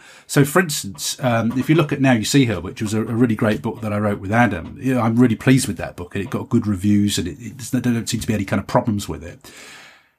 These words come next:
And, um, you know, I quite like to be promoting that book if it was my own. And of course, if, if I do that,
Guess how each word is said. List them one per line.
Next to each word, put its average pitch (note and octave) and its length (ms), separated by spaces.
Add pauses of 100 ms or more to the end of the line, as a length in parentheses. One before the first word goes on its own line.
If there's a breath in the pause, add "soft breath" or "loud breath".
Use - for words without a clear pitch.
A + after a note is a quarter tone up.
(100)
And, D3 320
um, D3 380
you F3 100
know, C#3 120
I C3+ 80
quite C#3+ 200
like A#2+ 180
to A2+ 60
be A2 80
promoting G#2+ 680 (100)
that F#2+ 240
book G2 220
if G#2+ 100
it A#2 80
was G2+ 160
my G2+ 160
own. F#2+ 460 (440 soft breath)
And B2+ 540
of - 80
course, - 400 (160)
if, C#3+ 180
if C#3+ 120
I B2 100
do D#3 220
that, F2 340